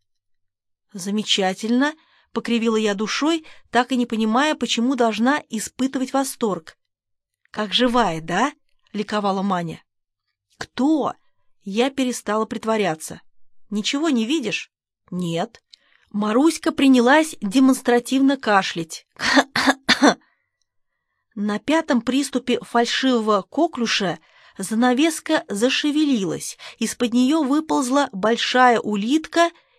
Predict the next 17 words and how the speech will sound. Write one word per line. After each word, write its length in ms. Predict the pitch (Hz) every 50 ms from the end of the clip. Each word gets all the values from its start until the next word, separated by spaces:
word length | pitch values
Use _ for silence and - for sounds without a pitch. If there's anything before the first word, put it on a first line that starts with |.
| _ -
и 160 | 214 214 214
медленно 640 | 208 208 214 233 262 311 320 - 294 320 311 311 302
двинулась 680 | 233 233 226 254 302 294 302 294 285 294 277 - - _ - _ _
в 140 | - - -
противоположный 960 | - 277 277 269 269 254 240 - 240 233 226 240 262 302 311 294 302 311 - -
угол 400 | - 247 262 247 233 269 269 262
комнаты. 720 | 269 - 254 247 226 202 196 196 190 - - 202 185 180 - _ _ - _ _
«Нашла 720 | - 233 233 269 277 254 - - 285 285 302 302 294 269 233
брюхоногую!» — 1040 | 202 247 262 - - 277 277 277 269 294 294 269 254 226 202 226 233 226 226 220 - _ _ _ _ _ _ _
возликовала 800 | - 196 240 240 214 226 240 233 - 233 233 220 233 226 220 214
я. 440 | 214 214 208 220 202 202 196 196 - _ _ _ _ _ _ _ _ _ -
«Мда», — 540 | 202 190 190 190 175 165 196 214 233 240 233
кивнула 460 | 233 - 214 196 202 202 202 196 196
Маруся, — 480 | 190 190 185 190 190 185 175 - - 170
«супер! 680 | - - - - - 180 277 - - - 160 151 - _ _ _ - - - _ -
Назвали 580 | 202 214 214 208 196 202 190 233 277 311 302
ее 440 | 285 254 233 202 208 214 180 165 185